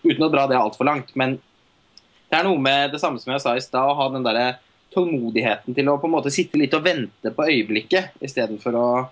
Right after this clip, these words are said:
veldig aktivt skape det, eh, som blant annet gjør at Before Sunrise,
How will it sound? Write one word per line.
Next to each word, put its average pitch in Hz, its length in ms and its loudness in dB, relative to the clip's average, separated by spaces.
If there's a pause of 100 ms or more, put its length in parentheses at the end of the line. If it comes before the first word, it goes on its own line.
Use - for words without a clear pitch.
(500)
veldig 127 440 0
aktivt 135 440 -4
skape 123 400 -2
det, 180 100 0 (680)
eh, 123 440 0
som 143 280 0 (260)
blant 139 240 0
annet 123 240 0
gjør 110 180 2
at - 120 -4
Before 113 260 0
Sunrise, 110 720 -2